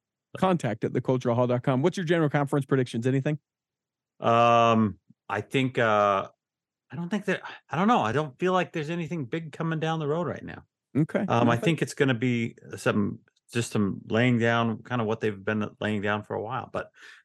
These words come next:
Speaker 2: maybe there's, maybe they're gonna, you know, give women the priesthood.
Speaker 1: Nah, do you, do you really think that?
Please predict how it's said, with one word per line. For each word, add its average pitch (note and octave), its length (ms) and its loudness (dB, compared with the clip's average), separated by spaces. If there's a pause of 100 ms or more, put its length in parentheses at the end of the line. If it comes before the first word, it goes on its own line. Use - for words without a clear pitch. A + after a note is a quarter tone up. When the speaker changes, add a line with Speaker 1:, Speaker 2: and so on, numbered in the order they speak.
Speaker 2:
maybe B2 260 6
there's, C#3 400 6
maybe B2+ 260 4
they're D3+ 140 4
gonna, E3 320 2
you D#3 160 -4
know, D#3+ 200 -4 (100)
give B2+ 160 -6
women D#3+ 240 0
the D#3+ 40 -2
priesthood. - 440 -6 (400)
Speaker 1:
Nah, D3+ 500 4 (160)
do C3 80 2
you, D#3 140 4
do - 160 -2
you C3 80 4
really D3 240 0
think F#3+ 220 -2
that? G3+ 180 0